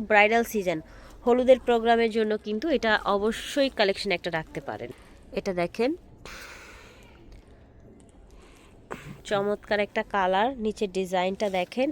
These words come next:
এটা হচ্ছে ওড়নাটা, এটা হচ্ছে পার্পল কালার ওড়না, ফুল বডি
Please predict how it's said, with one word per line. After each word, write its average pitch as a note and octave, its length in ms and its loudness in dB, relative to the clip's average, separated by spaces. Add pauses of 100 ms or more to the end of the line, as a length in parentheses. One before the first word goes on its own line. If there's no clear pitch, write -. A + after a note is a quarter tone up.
(100)
এটা G3 200 -6
হচ্ছে G3 220 -10 (100)
ওড়নাটা, D3 380 -12 (460)
এটা G#3+ 180 -10
হচ্ছে A3+ 200 -8 (120)
পার্পল G3 280 -4 (120)
কালার G3 300 -2 (220)
ওড়না, G3 320 -4 (320)
ফুল G#3+ 180 -4 (100)
বডি D3+ 220 -2